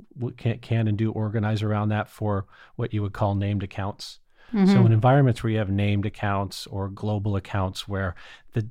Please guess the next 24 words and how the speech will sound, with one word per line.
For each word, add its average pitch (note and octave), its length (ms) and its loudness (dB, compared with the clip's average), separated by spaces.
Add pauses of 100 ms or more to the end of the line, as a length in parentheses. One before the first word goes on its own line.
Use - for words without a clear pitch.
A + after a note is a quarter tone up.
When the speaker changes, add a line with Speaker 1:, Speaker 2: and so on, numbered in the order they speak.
(100)
Speaker 1:
the, A2 200 -2
the A2+ 120 -6
account C3 340 2
is G#2+ 80 0
so A#2 320 2
big, G2+ 480 -2 (500)
you've A2 220 -2
got G2+ 320 0
one A#2 220 2
person G#2 520 -2
or F#2+ 220 -2
a F#2+ 120 -6
team A2 360 0
that's, F#2+ 240 -4 (160)
you've G#2+ 260 -2
got G#2 200 -2
a G#2 60 -2
team C#3 420 4
of G#2+ 100 2
individuals G#2 480 0
that F#2 80 -4
are F2 60 -4
dedicated F#2+ 720 -2
to G2 140 -8